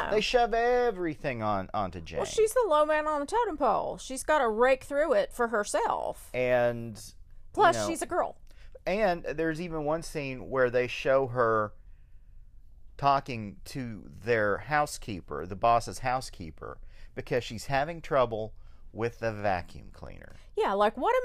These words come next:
Speaker 1: I supposed to, this is not my job.
Speaker 2: And, and the, the, the, the housekeeper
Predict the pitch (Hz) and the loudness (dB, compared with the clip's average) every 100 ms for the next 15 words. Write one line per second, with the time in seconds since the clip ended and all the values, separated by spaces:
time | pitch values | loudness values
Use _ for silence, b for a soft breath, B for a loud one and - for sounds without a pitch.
0 | 480 - 453 427 233 440 - 605 554 554 | 2 2 -2 -2 0 0 0 0 2 2
1 | 539 508 480 554 453 - - - 139 139 | 2 2 4 4 4 0 -8 0 4 4
2 | 135 135 135 - - 131 143 135 131 127 | 4 2 -4 -14 -6 -4 0 2 2 0
3 | 123 110 104 120 120 104 90 104 120 113 | -4 -4 0 2 4 2 -4 -8 -6 -4
4 | 110 - - 139 151 - 156 131 127 117 | -6 -10 -4 0 0 -2 -6 -4 -2 -2
5 | 107 | -4